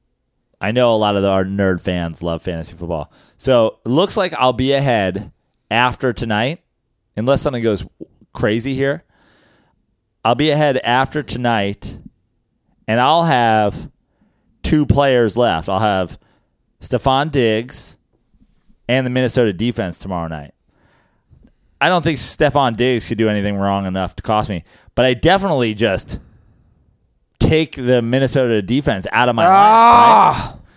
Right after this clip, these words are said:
Speaker 1: Do I just take the Minnesota defense out of my lineup just in case Seattle, like, goes haywire and then, like,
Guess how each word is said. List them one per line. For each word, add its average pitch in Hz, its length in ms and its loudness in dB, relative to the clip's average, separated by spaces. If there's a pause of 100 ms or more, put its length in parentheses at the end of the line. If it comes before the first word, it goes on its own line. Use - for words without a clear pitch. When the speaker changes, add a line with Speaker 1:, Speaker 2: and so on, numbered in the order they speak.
(580)
Speaker 1:
Do 151 80 2
I 165 80 4
just 185 160 0
take 185 160 -2
the 175 80 -4
Minnesota 165 400 0
defense 151 420 -2
out 143 120 2
of 147 60 0
my 139 100 0
lineup 127 460 -2
just 135 260 -2
in 127 80 -8
case 127 300 -2
Seattle, 117 360 0
like, 110 180 -2
goes 104 220 -4
haywire 127 680 -2
and 104 240 -6
then, 98 300 -4
like, 87 260 -8